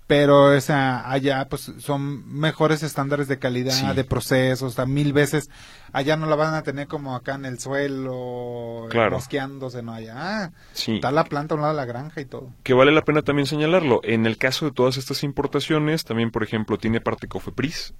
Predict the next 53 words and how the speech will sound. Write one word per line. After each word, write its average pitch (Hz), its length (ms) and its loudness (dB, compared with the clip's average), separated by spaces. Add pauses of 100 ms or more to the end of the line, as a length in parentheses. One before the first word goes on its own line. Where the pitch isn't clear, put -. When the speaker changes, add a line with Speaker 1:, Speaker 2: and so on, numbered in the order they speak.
(140)
Speaker 1:
Sí. 123 120 -2
Speaker 2:
que 117 80 4
es 117 120 0
la 117 100 0
que - 120 -10
tiene 107 280 -2
que 98 100 -6
liberar 98 320 0
también 98 220 -4
los 98 120 -6
permisos, 123 540 -2 (320)
tiene 117 220 2
parte - 260 -6
senacica, 98 680 -4 (100)
que 123 80 -6
Speaker 1:
Ujú. 110 120 -2
Speaker 2:
también 110 280 0
es 110 100 -2
la 107 60 0
autoridad 98 460 0
en 101 80 -2
este 98 200 -8
tema. 131 380 0 (300)
O 110 80 -8
sea, 110 280 4
a 110 80 0
fin 143 180 -2
de 156 100 0
cuentas, 160 500 2
es 127 240 0
una 143 120 -2
importación 120 500 -4
que 120 100 -8
se 113 120 -8
lleva 113 220 2
a 117 40 -2
cabo 117 260 2
de 107 80 2
manera 101 680 2 (100)
completamente 110 680 -2
legal 113 400 2 (460)
y 127 280 -2
que 156 120 0
el 131 80 4
gobierno 110 300 2
mexicano 131 500 -2
conoce 98 500 -6
también 107 280 0
de 107 60 -2
estos 110 200 -10
estándares 95 440 -8
de 107 80 -4
producción. 131 440 -2